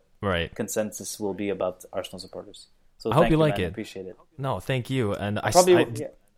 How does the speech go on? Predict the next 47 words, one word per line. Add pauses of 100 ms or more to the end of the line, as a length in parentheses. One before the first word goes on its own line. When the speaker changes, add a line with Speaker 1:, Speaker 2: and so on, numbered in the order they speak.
(380)
Speaker 1:
I
honestly
still
have
so
much
more
questions,
but
I'll
save
that
for
another
time. (440)
Uh, (240)
Speaker 2:
Uh,
no
problem. (320)
Speaker 1:
is
there
anything
you'd
like
to
plug? (2250)
Speaker 2:
Oh,
f-,
man,
uh,
f-,
I
mean,
to
plug,
uh, (280)
I
think
you
did
a
great
job
at
plugging
La
Victoire,